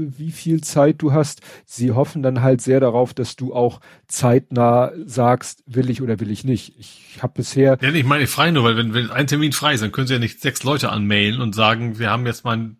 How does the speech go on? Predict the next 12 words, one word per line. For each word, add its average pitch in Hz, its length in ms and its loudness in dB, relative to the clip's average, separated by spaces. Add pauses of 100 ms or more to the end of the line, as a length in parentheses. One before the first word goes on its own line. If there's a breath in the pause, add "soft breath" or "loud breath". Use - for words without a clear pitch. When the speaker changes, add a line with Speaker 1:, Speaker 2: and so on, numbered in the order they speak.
Speaker 2:
neuen 113 240 -4
freien 113 260 -4
Termin. 120 360 -6 (380)
Speaker 1:
Nee. 147 380 2 (880)
Also 127 220 0
hier 151 340 2
in 143 120 -4
der 135 100 2
Mi-, 135 220 -2
Mail 135 380 4
steht - 280 -2
drinne, 160 340 2